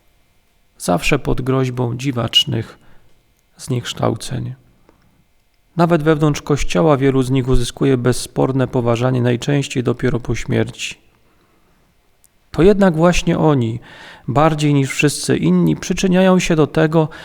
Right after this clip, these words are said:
że nasza ziemia sta-, nie staje się piekłem.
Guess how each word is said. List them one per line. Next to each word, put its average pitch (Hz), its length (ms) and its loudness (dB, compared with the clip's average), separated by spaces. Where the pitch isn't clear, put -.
że 147 180 2
nasza 147 320 4
ziemia 139 340 2
sta-, 135 220 -6
nie 160 240 6
staje 143 480 0
się 131 200 -2
piekłem. 135 640 -4